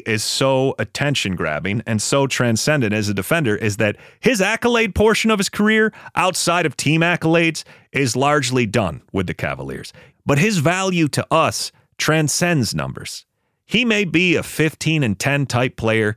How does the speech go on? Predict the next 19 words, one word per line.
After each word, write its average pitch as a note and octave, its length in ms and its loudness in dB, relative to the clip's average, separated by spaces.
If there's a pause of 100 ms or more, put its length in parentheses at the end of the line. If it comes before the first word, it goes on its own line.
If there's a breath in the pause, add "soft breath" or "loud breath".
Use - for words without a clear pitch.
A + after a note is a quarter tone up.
(160 soft breath)
for A2+ 120 -2
the G2 100 2
remainder C3 520 2
of A2 80 -2
his G#2 160 -2
time E2+ 280 -6
here, C2+ 220 -10
and B2+ 120 0
I'm G3+ 260 0
perfectly G2 580 0
okay G2 340 -2
with E2 180 -8
that, - 260 -14 (240 loud breath)
because D3 360 2
in E3 120 2
games G3+ 360 0
where F#3+ 140 4
Jarrett D3+ 320 2
Allen A2 380 0